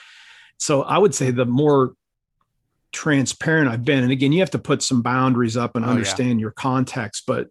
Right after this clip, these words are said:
Speaker 1: um, I think the, the more willing you are to be transparent, that models for other people that they can do that too. And I think
Speaker 2: Yeah.
Speaker 1: that just ripples outward. Um, I heard a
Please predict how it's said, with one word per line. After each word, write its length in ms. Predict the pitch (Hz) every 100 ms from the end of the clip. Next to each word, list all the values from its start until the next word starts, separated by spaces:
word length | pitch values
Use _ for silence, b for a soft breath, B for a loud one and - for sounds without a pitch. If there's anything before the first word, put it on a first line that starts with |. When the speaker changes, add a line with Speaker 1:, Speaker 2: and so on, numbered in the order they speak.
| -
Speaker 1:
um, 380 | 127 117 120 - B B B B -
I 80 | 139
think 240 | - 233
the, 200 | - 127 123
the 120 | 143
more 220 | 131 151 151
willing 380 | 143 151 143 135
you 180 | 131 127
are 180 | 135
to 100 | 127
be 200 | 110 123
transparent, 1120 | 117 - 127 113 113 - - 139 139 131 120 110 _ _ _ _ _ _ _ - _
that 320 | 127 143 151 151
models 960 | 135 127 139 143 131 120 113 - - - _
for 300 | - 135 131
other 220 | 143 135
people 420 | - 143 127 127
that 140 | 113 110
they 140 | 131
can 220 | 131 135 123
do 160 | 131
that 280 | 123 120 -
too. 280 | - 143 139
And 80 | 120
I 60 |
think 280 | 113 147 123
Speaker 2:
Yeah. 60 | 127
Speaker 1:
that 100 | 113 - _ -
just 340 | 139 131 - _ _ _
ripples 640 | 147 135 135 139 143 117
outward. 720 | 113 123 127 123 123 117 113 123
Um, 220 | 120 113
I 60 | 127
heard 180 | 160
a 80 | 117